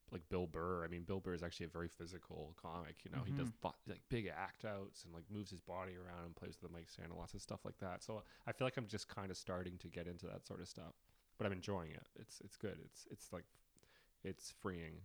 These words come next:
Speaker 1: I think.
Speaker 2: Why is it freeing? Just to kind of be physical,
Speaker 1: It's
Speaker 2: or?
Speaker 1: just kind of a way of kinda getting out of yourself, you know? And it's kind of,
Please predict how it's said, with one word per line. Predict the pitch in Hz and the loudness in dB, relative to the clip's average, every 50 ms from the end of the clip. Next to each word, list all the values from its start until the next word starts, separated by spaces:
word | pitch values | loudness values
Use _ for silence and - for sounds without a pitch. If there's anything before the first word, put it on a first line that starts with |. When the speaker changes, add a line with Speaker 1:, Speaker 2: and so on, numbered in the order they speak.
| - - | -10 -12
Speaker 1:
I | 95 - | -12 -12
think. | - - - - - - _ - - - - - - - - - - - - - - - | -12 -12 -12 -14 -18 -20 _ -20 -20 -20 -20 -20 -20 -20 -20 -20 -20 -20 -20 -20 -12 -2
Speaker 2:
Why | - - 160 160 | 4 6 6 8
is | 160 151 147 | 8 8 6
it | 147 139 | 4 4
freeing? | - - 156 151 147 139 131 123 | 4 4 6 6 6 6 4 4
Just | 120 127 - - | 2 0 -2 -4
to | - | -8
kind | - - 131 131 | -4 0 2 4
of | 127 123 120 117 | 4 2 2 0
be | 123 123 | 0 0
physical, | - - 143 151 175 180 196 220 233 214 147 | 2 2 2 2 4 4 6 6 8 8 8
Speaker 1:
It's | 120 110 | 8 6
Speaker 2:
or? | |
Speaker 1:
just | 104 - | 6 8
kind | - - 214 | 10 10 12
of | 190 165 | 12 12
a | 160 | 12
way | 156 151 143 | 12 12 12
of | 127 | 12
kinda | - 143 123 | 12 12 12
getting | 110 110 110 104 98 | 12 12 10 10 10
out | 90 113 156 | 10 8 8
of | 160 | 8
yourself, | 120 98 - - 104 101 98 - - | 8 8 8 8 10 10 8 8 4
you | - 117 | 2 4
know? | 107 98 101 113 120 | 6 6 8 8 6
And | 104 95 | 6 6
it's | 92 - - | 4 2 2
kind | - - 101 101 101 95 | 2 4 4 6 6 6
of, | 98 98 92 95 | 6 4 4 2